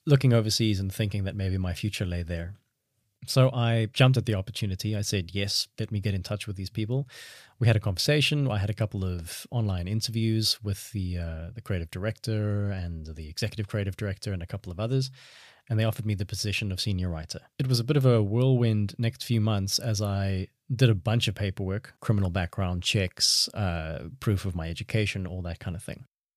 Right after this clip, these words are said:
So I did all that, and I was set to leave for Barcelona in two weeks.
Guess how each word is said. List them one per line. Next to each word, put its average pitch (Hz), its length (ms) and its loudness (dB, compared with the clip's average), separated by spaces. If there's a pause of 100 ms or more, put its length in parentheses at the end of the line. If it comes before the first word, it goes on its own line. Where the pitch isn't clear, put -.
(180)
So 131 120 2
I 110 100 6
did 131 180 6
all 101 140 4
that, 80 340 -10 (120)
and 117 140 2
I 110 80 4
was 104 160 0
set 131 220 4
to 120 80 -2
leave 101 320 0
for 104 160 -4
Barcelona 92 680 0
in 95 140 -2
two 101 180 -2
weeks. - 380 -4